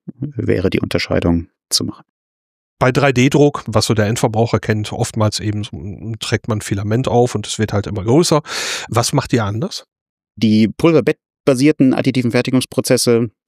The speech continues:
Speaker 1: unterscheiden sich eben darin, dass das nicht, dass das Material selektiv aufgetragen wird, um das Bauteil zu fertigen, sondern das Pulver wird flächig aufgetragen und durch einen Energiestrahl, in dem Fall ein Laser,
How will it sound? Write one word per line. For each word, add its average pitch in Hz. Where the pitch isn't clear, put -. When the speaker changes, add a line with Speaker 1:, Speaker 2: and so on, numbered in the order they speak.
Speaker 1:
unterscheiden 117
sich -
eben 113
darin, 113
dass 110
das -
nicht, -
dass 101
das -
Material 104
selektiv 113
aufgetragen 113
wird, 113
um -
das -
Bauteil 110
zu -
fertigen, 104
sondern 98
das -
Pulver 117
wird -
flächig -
aufgetragen 104
und -
durch -
einen 90
Energiestrahl, 87
in -
dem 80
Fall -
ein -
Laser, 82